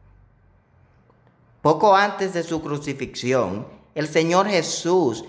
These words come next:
instituyó el memorial de la Santa Comunión con sus discípulos, como se registra en Mateo, Marcos y Lucas.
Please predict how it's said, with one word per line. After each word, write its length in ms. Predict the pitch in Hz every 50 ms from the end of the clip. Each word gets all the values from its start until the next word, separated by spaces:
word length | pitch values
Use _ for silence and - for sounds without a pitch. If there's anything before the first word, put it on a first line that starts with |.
| - - -
instituyó 960 | 135 143 143 143 - - 147 143 147 - 139 127 120 113 120 147 160 175 175
el 120 | 151 131 120
memorial 1200 | 120 123 120 123 120 117 113 107 113 120 127 131 143 151 151 143 123 104 98 98 98 - - - -
de 160 | - 120 120 123
la 180 | 123 120 117
Santa 520 | 117 - - 135 151 175 180 175 160 143 143
Comunión 640 | 131 123 117 110 117 117 120 127 135 135 120 107
con 200 | 107 107 107 107
sus 200 | 107 104 98 95
discípulos, 720 | 104 95 92 - 98 107 110 104 - 95 82 80 76 92 - - - - - _ _ _
como 260 | - 170 185 185 185 185
se 160 | 180 180 175
registra 580 | 175 180 180 170 160 143 131 131 - 139 131
en 120 | 127 123 120
Mateo, 680 | 107 92 90 - 104 117 120 110 95 90 82 78 - - - _ _
Marcos 680 | - 95 110 120 127 143 151 151 147 175 180 185 185 - -
y 120 | 117 107 90
Lucas. 720 | 90 90 107 123 123 - - - - - - - - -